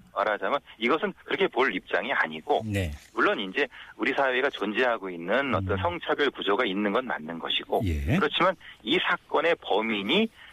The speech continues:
Speaker 1: 그거를 조직적, 의식적으로 그렇게 스티뮬레이션 됐다라고 하고 볼 증거는 없다는 겁니다.
Speaker 2: 음, 그래요. 아, 뭐, 그럼에도 불구하고, 그러니까 사실은 이 범죄가 있기 전부터 일각에서는 뭐, 인터넷 공간이라든지 이런 데에서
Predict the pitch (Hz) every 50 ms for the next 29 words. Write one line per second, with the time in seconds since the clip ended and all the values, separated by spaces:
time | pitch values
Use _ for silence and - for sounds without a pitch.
0 | - - - - 107 104 127 139 151 151 - - 110 123 123 - - 139 104 98
1 | - - - - - - 98 90 92 101 131 143 113 - - - - - - 135
2 | 170 202 202 - _ _ _ _ - - - - 196 185 156 131 113 - 120 107
3 | - - - - - - _ _ _ - - - 110 117 131 185 190 170 139 -
4 | - - - - 107 120 131 110 101 - _ _ - - 90 90 104 131 - 78
5 | - - 80 76 - - - 69 - - - - 117 101 98 98 95 95 95 90
6 | - - 90 87 85 87 87 92 - _ - - - - - - - - 160 185
7 | 208 - - - 196 214 240 240 226 233 202 202 196 180 180 185 175 170 151 156
8 | 175 175 170 156 139 - 151 131 - 214 208 - 214 220 143 143 196 175 - -
9 | 107 120 139 123 165 165 175 110 92 95 - 143 139 - - - - 101 113 131
10 | 185 - - - 92 87 85 87 92 95 90 85 78 71 76 - 113 127 143 151
11 | - 175 165 156 147 143 123 - - 131 135 135 156 170 185 185 180 165 127 131
12 | 131 131 131 127 123 127 147 - - 185 214 208 - 180 170 165 147 151 139 131
13 | 127 123 120 107 117 113 104 98 87 101 110 127 135 123 107 98 95 92 92 -
14 | - 139 147 151 147